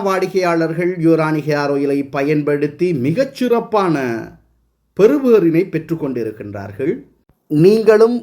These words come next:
வாங்கி பயன்படுத்துங்கள், மிகச்சிறந்த பயனினை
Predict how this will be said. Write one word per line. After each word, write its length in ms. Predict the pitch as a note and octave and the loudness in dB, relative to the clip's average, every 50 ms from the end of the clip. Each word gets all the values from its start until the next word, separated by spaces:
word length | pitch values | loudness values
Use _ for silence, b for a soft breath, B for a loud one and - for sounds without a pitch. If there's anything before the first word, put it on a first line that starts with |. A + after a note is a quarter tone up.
| - - B2 A#2+ | -10 -14 -6 -2
வாங்கி 400 | C3+ D3 D#3 D#3+ E3 D#3 E3 E3 - - | 2 2 4 2 2 -2 -6 -8 -6 -4
பயன்படுத்துங்கள், 1000 | D3+ C3 C3 C#3 C#3+ C#3+ - D#3+ D#3+ D#3 D#3+ D#3+ E3 F#3+ F#3+ F#3+ F#3+ A3 A#3 C#4 D4+ - _ _ _ _ _ _ - | -4 -4 -2 -2 -4 -4 -2 -2 -2 -2 -2 -2 -2 -2 0 2 2 2 2 0 -2 -10 _ _ _ _ _ _ -4
மிகச்சிறந்த 1000 | A#2+ D3+ G#3 G#3+ D#4+ E4 - - - - B3+ B3+ A#3+ D#4 D#4+ E4 E4 D#4+ A#3 - | 0 0 0 0 0 -2 -4 -6 -6 -4 -4 -2 0 2 2 2 2 2 0 0
பயனினை 580 | - D3+ D3 D3 D3 D3+ C#3+ C3+ B2+ A#2+ A2+ A2+ | 0 0 0 2 2 0 0 0 -2 -2 -4 -4